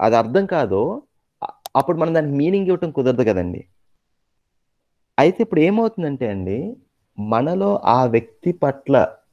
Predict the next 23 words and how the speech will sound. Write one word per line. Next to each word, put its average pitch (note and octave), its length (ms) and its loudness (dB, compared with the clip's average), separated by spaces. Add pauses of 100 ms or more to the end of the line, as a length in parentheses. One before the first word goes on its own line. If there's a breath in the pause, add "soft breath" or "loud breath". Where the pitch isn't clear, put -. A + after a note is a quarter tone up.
(300)
ఈ G#2+ 260 2
past A2+ 520 0
ఉంటుంది G2 320 0
కదా, F2 160 0 (920)
మన G#2 180 4
పాత G2+ 360 0
experiences G2 840 0
ఇవన్నీ, F2+ 460 0 (320)
ఆ G2 60 0
negative G#2 440 0
feeling, F#2+ 440 -4 (680)
దీనివల్ల C#3+ 500 2
ఏమవుతుందంటే C#3+ 640 -2
అండి, G#2 420 -4 (580)
ఆ A#2 160 4
మాటకి D3 840 2
మనం C#3+ 260 4
ఇచ్చే C#3 360 2
మీనింగ్ C3 400 4
వల్ల A#2 300 2
ఎక్కువ - 440 4
ఇబ్బంది A2+ 340 4
పడుతున్నామండి, F2 720 -2